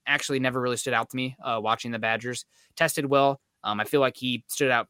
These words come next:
in a bad way sometimes, giving up some big plays, but a solid athlete. Um,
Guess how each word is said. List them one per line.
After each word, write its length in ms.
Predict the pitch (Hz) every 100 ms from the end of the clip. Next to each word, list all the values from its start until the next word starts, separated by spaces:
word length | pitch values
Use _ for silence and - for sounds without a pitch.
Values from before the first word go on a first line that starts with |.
| _
in 80 | 143
a 60 | 107
bad 240 | 127 127
way 140 | 110
sometimes, 400 | 104 110 113 107
giving 180 | 110 113
up 100 | 107
some 160 | - 107
big 160 | 113
plays, 300 | 104 117 110
but 180 | - 170 - _ _
a 200 | - 156
solid 400 | 147 - 160 156
athlete. 500 | 113 113 - 120 117 - _ _ -
Um, 400 | 120 120 120